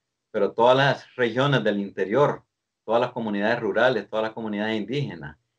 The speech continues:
el acceso a la información oportuna y de calidad ahí es, es mínimo, pues.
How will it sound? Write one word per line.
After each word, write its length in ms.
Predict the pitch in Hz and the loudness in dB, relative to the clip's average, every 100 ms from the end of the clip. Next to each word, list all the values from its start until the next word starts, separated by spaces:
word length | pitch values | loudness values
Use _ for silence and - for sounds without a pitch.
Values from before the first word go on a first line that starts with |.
| _ | _
el 140 | 101 98 | -6 -4
acceso 420 | - 139 143 131 | 0 2 2 2
a 40 | |
la 60 | 110 | 0
información 600 | 101 104 95 90 - 120 | -2 -4 -4 -8 -4 -2
oportuna 640 | 123 - 113 - 131 135 107 | -2 0 -2 -2 -2 0 2
y 40 | |
de 120 | 92 | 0
calidad 440 | 92 95 92 98 113 | 0 -2 2 4 4
ahí 220 | 110 117 | 4 2
es, 160 | - - - | -2 -10 -16
es 180 | 92 | -12
mínimo, 380 | 107 139 - - | 0 2 0 -4
pues. 160 | - 107 | -10 -10